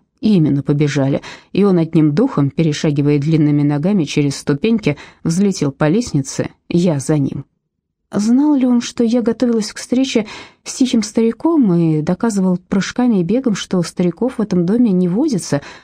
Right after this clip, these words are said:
а тихих тем более? Примчались мы в его кабинет. Ничего я там толком в этот раз не рассмотрела. Помню лишь ощущение уюта от обилия книг и радости от того, что я здесь. И глаз не отрывала от Корнея Ивановича.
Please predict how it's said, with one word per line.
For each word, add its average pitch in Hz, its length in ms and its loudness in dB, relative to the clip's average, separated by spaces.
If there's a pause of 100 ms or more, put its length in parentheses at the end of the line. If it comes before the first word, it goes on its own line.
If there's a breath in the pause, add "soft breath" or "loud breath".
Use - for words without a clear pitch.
(100)
а 175 240 2
тихих - 580 -2
тем 139 220 0
более? 220 380 -2 (540)
Примчались 320 560 0
мы 359 100 4
в 320 60 4
его 320 140 2
кабинет. 269 520 2 (320 loud breath)
Ничего 294 320 2
я 349 80 2
там 180 160 0
толком 170 340 0
в 170 40 2
этот 165 180 -4
раз 170 220 -2
не 185 100 2
рассмотрела. 294 800 0 (420)
Помню 254 360 4
лишь 226 280 2
ощущение 208 580 0
уюта 196 680 2 (280 loud breath)
от 185 140 0
обилия 175 380 2
книг 214 440 0
и 147 240 2
радости 175 600 0 (200 loud breath)
от 160 180 -2
того, 139 200 0
что - 160 -2
я 143 160 2
здесь. 143 440 -4 (220)
И 220 120 0
глаз 208 400 -2
не 330 100 4
отрывала 147 440 0
от 143 100 -6
Корнея 151 340 2
Ивановича. 147 460 0